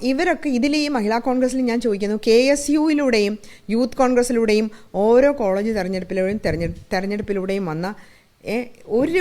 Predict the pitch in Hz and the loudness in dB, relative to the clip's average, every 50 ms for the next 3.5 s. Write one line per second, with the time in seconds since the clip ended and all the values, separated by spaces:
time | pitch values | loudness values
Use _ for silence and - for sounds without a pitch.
0 | 349 269 220 185 185 190 190 202 202 220 202 175 170 175 180 170 156 156 151 156 | 0 0 0 0 0 0 0 2 2 2 2 2 0 0 0 -2 -2 -2 -2 -2
1 | 156 165 180 175 156 156 160 165 135 131 127 - - 131 - - - - - - | -2 -2 -2 -2 -2 -2 -2 -4 -4 -6 -6 -6 -8 -8 -10 -10 -14 -14 -12 -12
2 | - - - - - - - - - 170 190 208 - - - _ - - - 185 | -12 -12 -14 -18 -20 -20 -20 -14 -10 -10 -10 -10 -12 -16 -20 _ -16 -10 -6 -4
3 | 202 226 247 220 180 156 147 143 135 | -2 0 0 0 -2 -2 -4 -4 -6